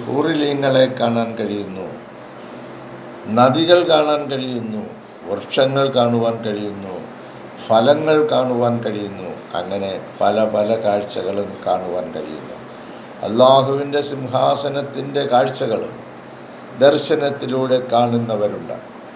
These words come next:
അത് സ്വർഗത്തിൻ്റെ മേൽത്തട്ടാകുന്നു. പ്രവാചകന്മാരുടെ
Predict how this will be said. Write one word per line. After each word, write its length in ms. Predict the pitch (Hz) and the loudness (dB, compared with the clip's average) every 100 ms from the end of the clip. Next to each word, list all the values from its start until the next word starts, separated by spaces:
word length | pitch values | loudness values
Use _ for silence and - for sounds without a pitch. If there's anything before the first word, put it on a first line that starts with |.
| - - - - - - - - - - - - 120 123 | -18 -16 -16 -16 -16 -16 -16 -16 -16 -16 -16 -6 2 4
അത് 200 | 143 135 117 - - | 8 8 6 -2 2
സ്വർഗത്തിൻ്റെ 800 | 151 156 160 180 180 175 165 160 139 | 4 4 4 2 2 0 4 4 4
മേൽത്തട്ടാകുന്നു. 1000 | 147 165 160 180 170 165 131 107 95 82 71 - - - - - - - - | 2 2 2 0 2 2 2 0 -6 -8 -12 -14 -16 -18 -18 -18 -18 -18 -8
പ്രവാചകന്മാരുടെ 1080 | 98 101 127 147 151 156 156 151 156 156 | -2 4 6 6 6 4 4 4 4 6